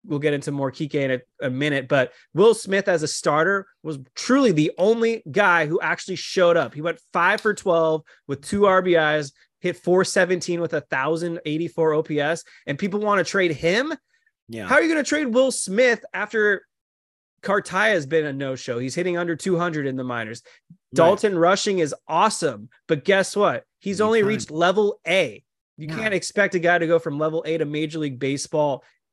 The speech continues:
Speaker 1: that quick.
Speaker 2: Unless your name is Evan Carter. <laughs>
Speaker 1: Will Smith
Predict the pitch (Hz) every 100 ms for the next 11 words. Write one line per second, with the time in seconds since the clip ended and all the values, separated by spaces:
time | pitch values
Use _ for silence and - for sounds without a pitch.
0 | - 123 143 151 - - 151 185 - _
1 | _ - 147 170 180 185 175 170 156 165
2 | 160 143 151 147 107 98 - _ _ _
3 | _ _ _ _ _ _ _ _ - -
4 | - - - _ _ _ _ _ _ _
5 | _ _ 139 202 214 - 202 208